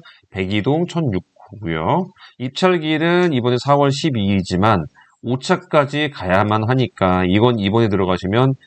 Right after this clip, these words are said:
예, 백 프로 보증금 띱니다. 그러니까 절대 들어가지 마시고요. 오 차 떨어질 때까지는요.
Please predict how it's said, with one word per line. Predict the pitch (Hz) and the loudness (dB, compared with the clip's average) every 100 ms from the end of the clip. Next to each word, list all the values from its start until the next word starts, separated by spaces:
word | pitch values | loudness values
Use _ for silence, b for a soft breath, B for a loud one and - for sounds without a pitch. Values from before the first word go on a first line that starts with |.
| b _ _ _ - | b _ _ _ -12
예, | 87 85 | -10 -8
백 | - 107 - | -4 -4 0
프로 | 127 - | 0 0
보증금 | 110 101 95 90 | -4 -4 -4 -2
띱니다. | 127 113 87 80 87 156 185 | -2 0 0 0 0 0 -2
그러니까 | 95 90 92 | -4 -2 -2
절대 | - 98 - | 0 0 0
들어가지 | 95 92 90 90 | 0 0 0 0
마시고요. | 82 80 87 85 85 | -2 -2 -2 0 2
오 | 107 107 | 2 2
차 | - 139 | 0 0
떨어질 | 135 127 101 | 0 0 -2
때까지는요. | - - 78 78 76 85 151 | -6 -6 -8 -6 -4 0 -2